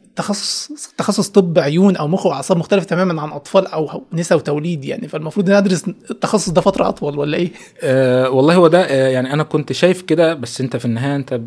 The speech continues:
Speaker 2: بت-، يعني الكلية او النظام التعليمي في ال-، في ال-، في طب هو ان انت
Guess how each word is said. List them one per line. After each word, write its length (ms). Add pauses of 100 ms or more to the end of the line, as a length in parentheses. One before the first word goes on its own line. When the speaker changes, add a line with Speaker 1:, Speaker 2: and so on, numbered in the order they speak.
Speaker 2:
بت-، 300 (800)
يعني 360
الكلية 600
او 240
النظام 460
التعليمي 640
في 140
ال-، 560
في 160
ال-، 200
في 120
طب 300
هو 160
ان 180
انت 360